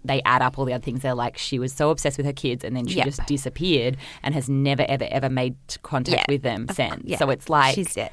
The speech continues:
Speaker 2: And, like,
Speaker 1: logically
Speaker 2: eventually the coroner rules that as
Speaker 1: Yes, and they have, yeah.
Speaker 2: their death.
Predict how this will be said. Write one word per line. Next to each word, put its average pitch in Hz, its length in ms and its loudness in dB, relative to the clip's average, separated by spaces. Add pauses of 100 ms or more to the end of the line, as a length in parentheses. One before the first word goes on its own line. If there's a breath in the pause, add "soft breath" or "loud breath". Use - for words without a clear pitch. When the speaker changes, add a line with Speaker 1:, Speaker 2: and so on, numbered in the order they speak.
(160)
Speaker 2:
And, 220 300 4
like, 196 220 4
Speaker 1:
logically 151 280 4
Speaker 2:
eventually 185 500 4
the 170 320 2
coroner 151 380 0
rules 151 320 0
that - 220 0
as - 300 -2
Speaker 1:
Yes, 170 360 4
and 151 100 2
they 147 80 4
have, 143 380 2
yeah. 135 240 0
Speaker 2:
their - 180 -2
death. - 600 -6